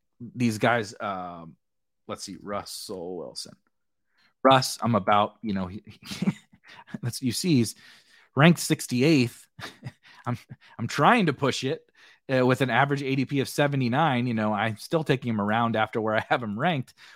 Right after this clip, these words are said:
but the market, you know, is, I guess, still a little bit down on Russ Fields. My A D P is probably terrible. Eh,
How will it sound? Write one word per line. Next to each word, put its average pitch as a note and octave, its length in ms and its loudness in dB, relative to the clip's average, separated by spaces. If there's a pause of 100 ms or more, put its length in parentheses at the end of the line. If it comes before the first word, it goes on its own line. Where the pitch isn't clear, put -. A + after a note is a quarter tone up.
(120)
but A#2+ 260 2 (320)
the A#2 80 -8
market, B2+ 420 -2 (140)
you A2+ 120 -6
know, F#2+ 240 -8
is, F#2+ 180 -14
I A2 120 -10
guess, G#2 260 -10
still G#2 400 -6
a G#2 40 -10
little G#2 200 -4
bit G2 180 -8
down G2+ 240 -2
on F#2+ 140 -2
Russ F#2 260 0
Fields. B2+ 380 2
My G#2 120 2
A G2+ 100 0
D G2 100 -2
P G2+ 100 -6
is F2+ 60 -8
probably F2+ 220 -6
terrible. F2+ 340 -6
Eh, B3 160 8